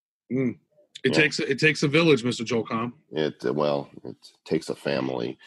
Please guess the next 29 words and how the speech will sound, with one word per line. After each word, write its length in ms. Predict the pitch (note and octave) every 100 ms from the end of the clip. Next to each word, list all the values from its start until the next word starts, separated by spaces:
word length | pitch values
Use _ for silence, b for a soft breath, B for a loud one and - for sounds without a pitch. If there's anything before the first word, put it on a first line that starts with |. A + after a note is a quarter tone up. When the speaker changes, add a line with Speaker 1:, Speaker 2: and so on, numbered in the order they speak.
| B -
Speaker 2:
in 100 | E2
my 160 | D#2+
humble 380 | D#2+ D#2+ D2+ C#2+
opinion. 460 | C#2 C#2 C2 C2 - _ b b b
But 140 | A2 G#2+
Speaker 1:
It 40 |
Speaker 2:
that's 140 | D#3+ A#2+
Speaker 1:
does. 140 | A2
Speaker 2:
the, 160 | F3 - b C#3+
that's 180 | F#3
the 100 | A#3
news. 360 | G3 F3+ G3 G2
Let's 160 | A#2+ -
give 160 | E3+
away 420 | E3 D#3+ D#3 D3+
some 220 | C#3+ - A#2+
more 180 | B2
tickets 420 | A#2+ C#3 C#3 C#3+ -
for 200 | G#2+ G2+
World 280 | A2+ A#2
Crypticon. 680 | - B2+ - - D#2 C#2+ D#2+
Of 380 | - - _ -
course, 320 | G#2+ G2 -
the 280 | G2 F2+ E2
big, 440 | D#2 D2+ A#2+ G2+
big, 280 | B2 A2 F2
big, 260 | A#2+ G#2 F2+
big 220 | C#3 A#2+
event 560 | D#3 A#2 A#2+ F2 -